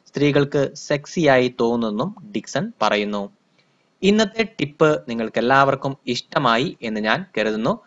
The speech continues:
വീഡിയോ ഇഷ്ടപ്പെട്ടാൽ ലൈക്ക് ചെയ്യാനും ഷെയർ ചെയ്യാനും എൻ്റെ YouTube ചാനൽ സബ്സ്ക്രൈബ് ചെയ്യാനും മറക്കരുത്. ഈസി ഹെൽത്തിലെ പുതിയ ഹെൽത്ത് ടിപ്പുമായി ഞാൻ ഉടനെ തന്നെ എത്തുന്നതാണ്. എല്ലാവർക്കും നന്ദി, നമസ്കാരം.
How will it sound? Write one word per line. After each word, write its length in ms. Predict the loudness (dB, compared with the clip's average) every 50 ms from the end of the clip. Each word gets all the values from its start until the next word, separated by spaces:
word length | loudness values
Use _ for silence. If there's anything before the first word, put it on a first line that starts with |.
| _ _ _ _ _
വീഡിയോ 280 | -4 -2 0 0 0 0 -2 -4
ഇഷ്ടപ്പെട്ടാൽ 560 | -8 -4 -4 -2 -2 -2 -2 2 2 2 2 2 -2 -6 -4
ലൈക്ക് 280 | -2 -2 -2 -2 -4 -6
ചെയ്യാനും 460 | -4 -2 -2 0 0 0 0 -2 -4 -8 -12 _ _ _ _ -10
ഷെയർ 320 | 0 2 4 4 6 4 4
ചെയ്യാനും 460 | 2 2 0 0 2 2 0 -2 -4 -6 -8 _
എൻ്റെ 240 | -8 -4 0 0 0 0 -2 -4
YouTube 440 | -4 -4 -4 -2 -2 -2 -4 -4 -2
ചാനൽ 380 | -2 -2 0 0 0 -2 -4 -6 _ _
സബ്സ്ക്രൈബ് 540 | -4 -2 -2 -2 -2 -6 0 2 2 2 2
ചെയ്യാനും 420 | 2 0 0 2 2 0 -2 -4 -8 -10 -4
മറക്കരുത്. 560 | -2 -2 -2 -2 -2 0 0 0 2 0 -2 -2 -6 _ _ _ _ _ _ _
ഈസി 360 | -2 0 2 0 0 0 0 0
ഹെൽത്തിലെ 440 | 0 0 0 0 -2 0 0 2 0 0 -2 -6 _
പുതിയ 480 | -6 -4 -4 -2 -2 0 0 0 0 -2 -2
ഹെൽത്ത് 320 | -2 -2 -2 -2 -4 -6 -6
ടിപ്പുമായി 440 | -4 -4 -2 0 0 0 0 0 -2 -4 -8 _ _ _ _ -8
ഞാൻ 240 | -4 -2 0 0 -2 -4 -8 _ -6
ഉടനെ 300 | -4 -2 0 2 2 0
തന്നെ 260 | 0 0 0 0 0 0 -2 -4 -8
എത്തുന്നതാണ്. 580 | -10 -8 -6 -6 -2 0 2 2 2 2 0 -2 -4 -8 _ _ _ _ _ -6
എല്ലാവർക്കും 600 | -4 -2 0 2 4 4 4 2 0 -2 -4 -6 -4
നന്ദി, 300 | -4 -4 -4 -2 -4 -6 -8 -8 -14 _ -12
നമസ്കാരം. 600 | -10 -10 -10 -12 -12 -8 -6 -6 -6 -6 -8